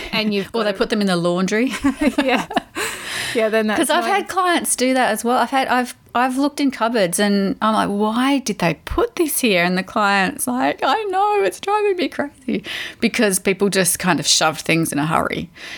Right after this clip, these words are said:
Speaker 2: Um,
Speaker 1: Mm-hmm.
Speaker 2: and that w-, it made zero sense, even, even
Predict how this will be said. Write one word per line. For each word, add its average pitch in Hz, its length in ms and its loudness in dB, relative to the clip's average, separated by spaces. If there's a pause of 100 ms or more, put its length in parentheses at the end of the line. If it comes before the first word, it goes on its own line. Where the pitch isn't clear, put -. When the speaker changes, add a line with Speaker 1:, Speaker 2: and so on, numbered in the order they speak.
(140)
Speaker 2:
Um, 226 80 -6
Speaker 1:
Mm-hmm. 170 340 0
Speaker 2:
and 170 160 0
that 165 60 0
w-, - 180 -2
it 175 140 -2
made 160 300 0
zero 175 400 2
sense, - 500 -4 (320)
even, 165 580 2 (120)
even 165 640 2